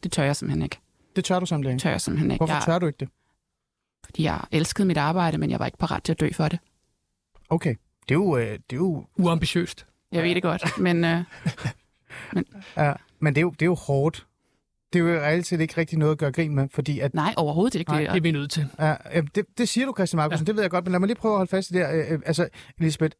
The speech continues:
Speaker 2: øh, er det noget, du tror, øh, mange andre gymnasielærere måske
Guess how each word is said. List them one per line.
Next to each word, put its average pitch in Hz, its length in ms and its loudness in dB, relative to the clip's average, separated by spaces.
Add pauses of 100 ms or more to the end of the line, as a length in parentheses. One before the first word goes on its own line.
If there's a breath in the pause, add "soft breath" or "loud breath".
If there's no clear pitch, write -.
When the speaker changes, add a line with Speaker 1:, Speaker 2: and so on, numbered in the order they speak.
Speaker 2:
øh, 147 220 4 (520)
er 160 100 0
det 180 160 2
noget, 233 220 2
du 196 80 -4
tror, - 360 -2 (180)
øh, 131 340 0 (160)
mange 147 360 -2
andre 208 360 -2 (200)
gymnasielærere 160 1080 0
måske 165 340 -2